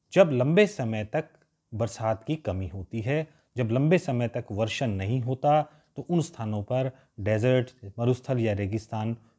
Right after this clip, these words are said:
विकसित हो जाते हैं। It may have different geological conformations, mainly due to the effect of the wind, wind erosion। इसके अलावा हवाएं और हवाओं से होने वाले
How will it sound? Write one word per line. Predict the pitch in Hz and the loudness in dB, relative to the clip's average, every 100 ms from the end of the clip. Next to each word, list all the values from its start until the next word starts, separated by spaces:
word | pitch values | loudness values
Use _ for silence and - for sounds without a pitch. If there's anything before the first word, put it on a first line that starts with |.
| - | -2
विकसित | 127 - 123 - | 0 2 0 -2
हो | |
जाते | 80 78 - 87 - | -8 -8 -12 -16 -16
हैं। | - - _ _ _ _ _ | -18 -20 _ _ _ _ _
It | 180 | 2
may | 180 202 180 | 6 6 8
have | 202 151 120 | 6 4 0
different | 131 - 202 214 - - _ _ _ 135 | -2 2 2 2 -2 -14 _ _ _ -4
geological | 117 147 185 156 139 143 156 156 156 - _ _ _ 139 | 2 6 8 6 4 2 4 4 0 -8 _ _ _ 0
conformations, | 139 156 151 113 - 135 185 - - _ - | 2 2 2 0 0 0 -2 -6 -20 _ 0
mainly | 127 160 185 185 | 6 8 8 8
due | 175 175 | 6 6
to | 170 170 170 - _ 131 | 4 4 2 -8 _ -6
the | - | -4
effect | 131 - 185 185 131 | -4 2 0 2 -4
of | 117 120 | 0 -2
the | 123 - 117 95 | -2 -6 -6 -2
wind, | 117 85 101 - _ _ _ _ _ _ _ _ 147 | 0 -2 -8 -14 _ _ _ _ _ _ _ _ 2
wind | 165 160 | 2 2
erosion। | 113 98 82 - - _ _ _ _ 190 | -4 -4 -8 -14 -20 _ _ _ _ -2
इसके | - 247 | 2 4
अलावा | - 135 90 90 190 - _ _ _ - | 4 4 2 -2 -4 -8 _ _ _ 0
हवाएं | 127 131 147 202 - _ _ 156 | 4 6 4 2 -4 _ _ -2
और | |
हवाओं | 147 127 127 160 208 | 0 2 2 4 2
से | 180 | 2
होने | 139 120 135 123 | 0 2 2 0
वाले | 95 87 160 | -2 -6 -8